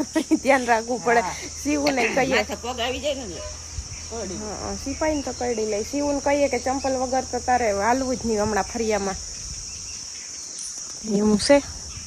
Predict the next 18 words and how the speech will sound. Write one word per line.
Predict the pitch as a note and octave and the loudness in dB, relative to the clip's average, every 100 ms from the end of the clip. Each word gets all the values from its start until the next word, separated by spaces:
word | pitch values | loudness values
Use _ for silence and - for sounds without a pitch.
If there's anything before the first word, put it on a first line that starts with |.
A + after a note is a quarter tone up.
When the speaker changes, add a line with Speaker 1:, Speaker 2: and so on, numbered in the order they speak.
| - - - A3+ | -12 -12 -4 4
Speaker 1:
મમ્મી | C4 D#4+ | 6 8
આમાં | D4 C#4 | 8 8
હમણાં | C#4 D4+ C#4 | 6 6 4
વચ્ચે | D4+ D4+ | 4 4
બે | D4 | 4
દી | D4 D4 | 4 2
વીડિયો | C#4+ D4 C#4+ | 2 4 4
નતા | C#4+ D#4 | 4 4
મૂક્યા | D4 D4+ D#4 C4 | 4 4 6 6
ને. | A#3+ | 4
Speaker 2:
હા. | - - - - F#3 F#3 - - - | -4 -14 -12 -8 -6 -4 -2 -2 -2
Speaker 1:
તો | A#3+ A#3+ | 0 2
બધા | B3+ C#4 C#4+ | 2 2 2
ઈ | C#4+ C#4 | 2 -2
કહે | - C4+ C#4 | -2 2 2
કે | C4+ C4 A3+ G#3+ | 2 0 0 0
તે | A3 G#3+ | 0 -2
તમે | G#3+ C4+ C#4 | -2 0 0